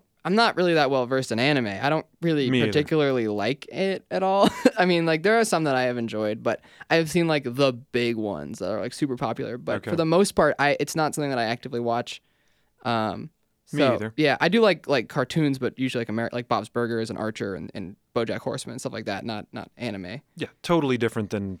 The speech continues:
Speaker 2: Miyazaki.
Speaker 1: Oh, one hundred, yeah,
Speaker 2: Right?
Speaker 1: way
Speaker 2: Yeah.
Speaker 1: different.
Speaker 2: Yeah.
Speaker 1: <laughs>
Speaker 2: Um, y-, yeah, the other thing I remember from My Neighbor, so My Neighbor Totoro is basically, if I remember correctly, right, this is where the, the girl kinda goes into the forest
Speaker 1: Yeah, the little,
Speaker 2: and then
Speaker 1: yeah.
Speaker 2: starts to
Speaker 1: There's the two,
Speaker 2: encounter
Speaker 1: the sisters.
Speaker 2: two, yeah, the two sisters, that's right.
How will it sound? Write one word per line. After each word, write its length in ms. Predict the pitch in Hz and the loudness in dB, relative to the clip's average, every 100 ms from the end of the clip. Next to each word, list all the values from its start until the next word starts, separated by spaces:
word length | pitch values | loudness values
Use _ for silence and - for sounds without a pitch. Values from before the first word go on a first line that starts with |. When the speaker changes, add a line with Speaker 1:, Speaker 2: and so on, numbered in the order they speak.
| _ | _
Speaker 2:
Miyazaki. 500 | 120 101 98 104 123 | -4 -4 -6 -10 -4
Speaker 1:
Oh, 220 | 123 147 123 | 2 2 2
one 260 | 104 120 | 0 -2
hundred, 220 | 117 101 | -2 -4
yeah, 60 | 117 | -2
Speaker 2:
Right? 180 | 120 120 | 0 2
Speaker 1:
way 320 | 135 147 131 | 6 6 6
Speaker 2:
Yeah. 40 | 123 | 2
Speaker 1:
different. 300 | 117 113 139 | -2 -2 2
Speaker 2:
Yeah. 340 | 175 123 180 160 | 4 4 2 -4
Speaker 1:
<laughs> 40 | 185 - _ | -8 -12 _
Speaker 2:
Um, 560 | 117 117 113 113 107 101 - - - _ | -2 0 0 0 -2 -4 -10 -20 -20 _
y-, 140 | 147 214 | -6 -4
yeah, 280 | 185 180 135 | 2 4 4
the 200 | 135 143 | 2 4
other 160 | 202 247 | 4 4
thing 220 | - 208 | 2 4
I 40 | 165 | 6
remember 320 | 151 143 139 | 6 4 2
from 340 | 131 127 123 120 | 2 2 4 4
My 120 | 120 | 2
Neighbor, 220 | 123 127 | 2 0
so 180 | - 160 | 2 2
My 260 | 151 151 185 | 2 2 4
Neighbor 240 | 240 208 175 | 6 6 6
Totoro 600 | 185 175 170 151 143 - | 6 6 6 6 4 2
is 300 | 151 135 117 | 2 4 2
basically, 640 | 127 151 190 170 156 135 - | 2 2 2 0 2 2 0
if 100 | 131 | 0
I 40 | |
remember 280 | 127 220 220 | 2 2 2
correctly, 380 | 135 113 113 110 | 2 2 2 2
right, 180 | 113 | 2
this 160 | 120 139 | 2 0
is 120 | 147 | 0
where 120 | 143 127 | 2 4
the, 280 | 120 117 110 | 4 4 2
the 80 | |
girl 260 | 110 117 120 | 0 2 2
kinda 240 | 107 113 | 0 -2
goes 220 | 107 110 104 | 0 0 0
into 160 | 110 | -4
the 60 | 98 | -6
forest 560 | - 113 117 135 - 165 | -4 0 0 0 -4 2
Speaker 1:
Yeah, 200 | 175 151 | 4 4
the 60 | 135 | 2
little, 120 | 139 | 2
Speaker 2:
and 80 | 131 | 2
then 80 | |
Speaker 1:
yeah. 60 | 123 | 2
Speaker 2:
starts 220 | 127 120 | 0 0
to 60 | - | 0
Speaker 1:
There's 140 | 117 | 2
the 60 | 139 | 2
two, 60 | 127 | 4
Speaker 2:
encounter 300 | 123 120 127 | 4 4 0
Speaker 1:
the 60 | |
sisters. 440 | 117 151 147 113 113 | 0 -4 -6 -8 -2
Speaker 2:
two, 200 | 196 151 | 2 4
yeah, 200 | 120 120 | 4 2
the 80 | 117 | 2
two 120 | 139 | -2
sisters, 380 | 123 123 - 101 | -2 -4 -4 -6
that's 160 | 107 - | -4 -2
right. 220 | 104 98 | -4 -4